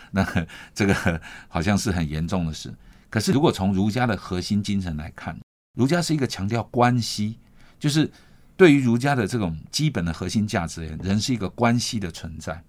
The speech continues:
那么父母跟子女，这个是整个关系的核心之一，也可以说是最核心的部分。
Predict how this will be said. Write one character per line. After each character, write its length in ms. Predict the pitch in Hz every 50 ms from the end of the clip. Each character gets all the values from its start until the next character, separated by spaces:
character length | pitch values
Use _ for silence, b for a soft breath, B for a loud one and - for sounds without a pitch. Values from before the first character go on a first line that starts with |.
| b b b b b b b b b b b
那 160 | 131 139 139
么 180 | 127 110 87 - b b b b b b b b b b b
父 240 | - - 214 202 139
母 240 | 113 98 85 80
跟 220 | 78 - 113 110 113
子 240 | 110 - 92 98 107
女， 240 | 220 202 78 71 - _ _ _ _ _ _ _
这 120 | - 139
个 120 | 117 107
是 200 | 95 - - 104 82
整 240 | - - 104 85 80
个 100 | 95 90
关 300 | - - 123 127 120 123
系 200 | 120 - - 110
的 120 | 101 92 82
核 260 | - - - 87 92
心 240 | 92 - 98 92 92
之 140 | - - 76
一， 240 | 67 85 82 80 - _ _ _ _ _ _
也 120 | - 95 95
可 120 | - 135
以 40 | 123
说 140 | - 131 120
是 100 | 110 110
最 240 | - - 160 123
核 160 | 92 - 90 85
心 200 | - - 90 85
的 80 | 82
部 220 | 80 - 92 87 78
分。 220 | - - 80 -